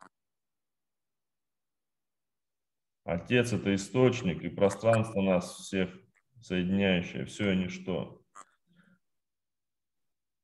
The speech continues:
И осознанных, и неосознанных. Дух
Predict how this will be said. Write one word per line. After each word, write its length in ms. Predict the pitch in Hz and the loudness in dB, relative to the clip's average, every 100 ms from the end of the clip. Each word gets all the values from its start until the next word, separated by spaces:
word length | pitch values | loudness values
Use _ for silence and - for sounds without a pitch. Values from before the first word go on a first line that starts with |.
| _ - | _ -4
И 100 | 95 | 2
осознанных, 680 | 95 - 123 113 101 90 90 | 2 4 4 6 4 2 2
и 40 | |
неосознанных. 840 | 90 87 - 107 107 92 76 69 - | 0 0 0 0 0 0 -2 -6 -6
Дух 580 | 95 135 151 - - | 2 4 4 0 -12